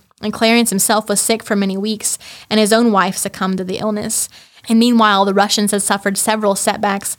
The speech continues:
and were forced to retreat, leaving Van once again open to Turkish attack. But rather than face the Turks again, many fled to the Russian Caucasus. Two hundred and seventy thousand refugees, including Clarence, made it safely across the border.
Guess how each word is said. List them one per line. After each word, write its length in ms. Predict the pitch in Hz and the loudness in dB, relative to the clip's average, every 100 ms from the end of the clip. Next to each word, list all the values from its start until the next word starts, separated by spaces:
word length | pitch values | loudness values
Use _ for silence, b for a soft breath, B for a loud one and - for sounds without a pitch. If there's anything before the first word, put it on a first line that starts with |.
| B B B | B B B
and 120 | 220 | 0
were 100 | 220 | 2
forced 360 | 214 240 254 - | 2 0 0 0
to 60 | |
retreat, 480 | 254 254 - 202 175 | -4 -4 -2 -2 -2
leaving 320 | 208 220 233 | -2 2 2
Van 360 | 202 196 196 190 | 2 2 0 0
once 240 | 214 262 | 0 2
again 300 | 233 196 196 | 0 -2 -4
open 340 | - 202 196 196 | -4 -4 -4 -6
to 80 | 208 | -6
Turkish 360 | - 202 185 | -6 -6 -8
attack. 480 | 202 - 214 - - B B B B | -12 -8 -6 -6 -10 B B B B
But 160 | 226 240 | 0 2
rather 280 | 220 214 220 | 2 2 2
than 140 | 202 | 2
face 280 | 202 214 220 | 2 2 2
the 100 | - | 0
Turks 340 | 208 208 202 | -2 -2 -2
again, 380 | 208 208 220 214 | -4 0 2 2
many 240 | 214 233 247 | 4 4 2
fled 360 | 240 196 202 | 0 0 0
to 60 | 196 | 0
the 80 | 196 | 0
Russian 340 | 196 190 185 | 0 -2 -6
Caucasus. 680 | - 185 202 196 - - - B B B - | -6 -6 -6 -6 -6 -6 -8 B B B -2
Two 160 | 277 | 0
hundred 300 | 254 277 262 | 2 2 2
and 120 | 233 | 2
seventy 380 | 226 240 233 247 | 2 0 2 0
thousand 420 | 240 202 196 208 | 2 2 2 0
refugees, 600 | 196 190 196 190 190 185 - | -2 -2 -6 -6 -4 -4 -2
including 460 | 196 - 285 269 | -4 -2 0 0
Clarence, 500 | 233 180 190 196 220 - B B | -2 -4 -6 -6 -8 -12 B B
made 160 | - 226 | 0 2
it 80 | 226 | 2
safely 400 | - 208 208 202 | 2 0 2 -2
across 340 | 196 190 185 | 0 -6 -6
the 120 | - | -8
border. 420 | - - - 220 | -8 -6 -6 -8